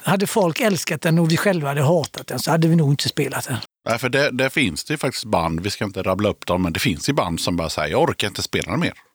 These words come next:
Speaker 1: Men den är, den är så pass bra. Den är så pass kul. Du vet, på nittiotalet, när Jens var med, Kyrkoherde Jens,
Speaker 2: <laughs>
Speaker 1: så
Speaker 2: Just det.
Speaker 1: upp-, så öppnar vi med den låten.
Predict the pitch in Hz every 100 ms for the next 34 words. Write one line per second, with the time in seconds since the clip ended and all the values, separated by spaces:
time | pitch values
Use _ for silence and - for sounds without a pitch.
0 | - 190 202 202 208 208 185 180 208 240
1 | 220 185 202 - 165 - 170 156 156 131
2 | 190 - - _ _ - 196 214 - 165
3 | 147 - - 131 156 160 - - _ 208
4 | 220 165 190 214 247 175 - 170 156 202
5 | 202 - - - - - 185 180 165 190
6 | 202 247 208 - - _ _ - 226 -
7 | 160 170 175 165 214 123 - - - -
8 | - - - - 605 679 762 762 762 762
9 | 784 784 784 - 139 208 156 294 123 107
10 | - 190 - 269 _ - 151 165 208 277
11 | 220 208 123 -